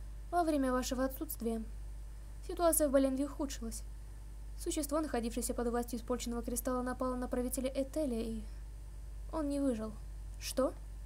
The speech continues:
Для нас это огромная потеря. Я почувствовал, как глазам подступают слёзы. Я не понимаю, из-за чего ты плачешь, ты не настолько его хорошо знал, чтобы рыдать по нему.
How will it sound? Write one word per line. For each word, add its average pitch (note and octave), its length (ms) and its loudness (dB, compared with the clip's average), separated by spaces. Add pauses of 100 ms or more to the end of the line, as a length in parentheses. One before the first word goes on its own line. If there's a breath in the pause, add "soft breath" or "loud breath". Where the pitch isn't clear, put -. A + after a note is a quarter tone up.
(1160)
Для E4 220 6
нас E4 160 2
это D4 140 4
огромная C4 380 6
потеря. C4+ 420 0 (680)
Я G#4 100 2
почувствовал, D4 460 4
как A#3+ 120 0
глазам B3 300 2
подступают A#3 460 0
слёзы. A3+ 380 0 (180)
Я D4 100 2
не D#4+ 80 2
понимаю, E4+ 360 4
из-за B3 120 2
чего D4+ 200 2
ты D#4+ 100 0
плачешь, D#4 320 2
ты D#4+ 100 -2
не C#4 80 2
настолько C#4 360 2
его B3+ 80 4
хорошо C4 260 4
знал, B3+ 220 2
чтобы A#3 240 0
рыдать A#3+ 320 2
по A3+ 60 -6
нему. A3 260 -8